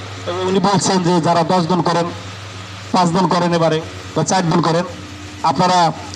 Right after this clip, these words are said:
মনোহর করিম সুজুকে সহযোগিতা করেন। আর এবারে ও কিন্তু অনটেস্ট এবার, যে খুব বীজ তা কোম্পানি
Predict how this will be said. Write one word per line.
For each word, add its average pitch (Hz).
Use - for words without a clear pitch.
মনোহর 180
করিম 175
সুজুকে 180
সহযোগিতা 196
করেন। 190
আর 160
এবারে 196
ও 214
কিন্তু 233
অনটেস্ট 208
এবার, 156
যে 160
খুব 226
বীজ -
তা 196
কোম্পানি 202